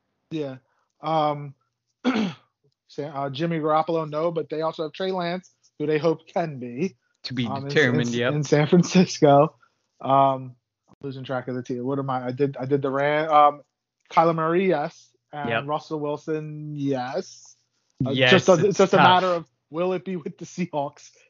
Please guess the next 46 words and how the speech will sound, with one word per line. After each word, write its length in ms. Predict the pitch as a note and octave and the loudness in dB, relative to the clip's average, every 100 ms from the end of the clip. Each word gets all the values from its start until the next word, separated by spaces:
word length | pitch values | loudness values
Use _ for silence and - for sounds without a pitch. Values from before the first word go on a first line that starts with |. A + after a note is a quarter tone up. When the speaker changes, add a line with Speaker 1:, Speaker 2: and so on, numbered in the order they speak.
| _ | _
Speaker 1:
'Cause 180 | C#3 C3+ | -6 -6
Speaker 2:
Yeah, 540 | A#2 A#2 B2 C3 B2+ | -6 -6 -2 0 0
it's 120 | C3 | 0
a 80 | D#3+ | -2
tough 380 | D3 F3 C#3 - | 2 2 2 2
one. 220 | B2+ A2+ | -2 0
That's 220 | A#2 C3 | -2 -2
a 80 | D3+ | -4
tough, 140 | C#3+ D#3 | 4 6
Speaker 1:
Uh, 180 | D#3 | 6
Speaker 2:
that, 80 | D#3 | 6
that 180 | E3+ E3+ | 6 6
one's 200 | G#3 F#3+ | 4 -2
starting 280 | - G3 F#3 | -2 -4 -2
to 60 | E3+ | -4
look 200 | D#3 C#3+ | -4 -2
a 60 | |
lot 220 | C#3 C#3 | 0 0
like 200 | C3+ C3 | 0 -6
the 80 | - | -8
Stafford 560 | A#2 - B2 A#2+ B2+ G#2 | -10 -2 0 0 -8 -12
situation. 800 | C3+ G#2 A2+ A2+ G#2+ - A2+ G#2+ _ _ _ _ | -14 -14 -10 -8 -8 -8 -10 -10 _ _ _ _
Speaker 1:
Yeah, 180 | B2+ B2+ | -12 -10
so 180 | A#2 D#3 | -2 0
let's 180 | D3+ D#3 | 2 4
go 100 | E3 | 4
to 120 | D#3+ | 4
the 160 | D#3+ E3 | 4 2
N-, 260 | E3 E3 F3+ | 2 -4 -6
um, 300 | E3 D#3+ D#3 - _ _ | -6 -4 -6 -16 _ _
the 120 | C#3 | -4
N 120 | D3+ D#3+ | -2 0
F 180 | E3 | -2
C 420 | - - F3 F3 E3 | -6 -14 -6 -6 -6
South. 560 | - - F#3 C#3 G#2+ - _ _ _ _ _ _ _ _ | -12 2 4 4 0 -18 _ _ _ _ _ _ _ _
Who's 120 | C#3 | -12
in 100 | C#3+ | -10
the 80 | C#3 | -6
N 80 | C3+ | -6
F 80 | C3 | -6
C 100 | C3 | -4
South? 220 | C3+ C3+ | -6 0
Tampa 260 | E3+ E3 E3+ | 2 4 6
Bay, 240 | E3 D3 | 6 4
Tom 240 | E3 E3+ | 2 2
Brady, 400 | D#3+ E3 B2+ A#2 | 2 -4 -4 -10